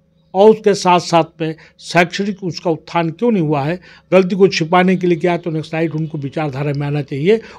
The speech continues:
उनको इलेक्शन लड़ना चाहिए। अरे भाई, जिसके बदन पे कपड़ा नहीं है, जिसके प-, पेट में दाना नहीं है, जिसके बदन पे जो है लंगोट नहीं है, वो क्या आपसे संघर्ष करेगा?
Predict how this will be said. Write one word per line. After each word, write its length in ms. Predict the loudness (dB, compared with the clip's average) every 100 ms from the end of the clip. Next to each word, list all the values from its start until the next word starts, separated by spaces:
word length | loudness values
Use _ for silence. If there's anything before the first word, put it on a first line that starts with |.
| -10
उनको 200 | -2 0
इलेक्शन 240 | 0 -2
लड़ना 160 | -4 -4
चाहिए। 180 | -8 -10 -16 -4
अरे 120 | 0
भाई, 140 | 0 0
जिसके 340 | 0 -2 -4
बदन 320 | -2 0 0
पे 120 | 0
कपड़ा 360 | -4 -6 -4 -2
नहीं 260 | 0 -2 -4
है, 80 |
जिसके 300 | -2 -4 -2
प-, 200 | -6 -8 -16 -20 _
पेट 240 | 0 0 -2
में 120 | -4
दाना 260 | 0 2
नहीं 280 | 2 2 -2
है, 140 | -6 -8 -20 -8
जिसके 220 | -4 0
बदन 300 | 2 4 2
पे 140 | 4 2
जो 120 | 4
है 60 |
लंगोट 440 | 4 4 4 4 0
नहीं 180 | -4 -4
है, 100 | -6 -10 _
वो 80 | -4
क्या 180 | 0 0
आपसे 340 | 2 0 -2
संघर्ष 360 | -2 -2 -2 -2
करेगा? 300 | -2 -2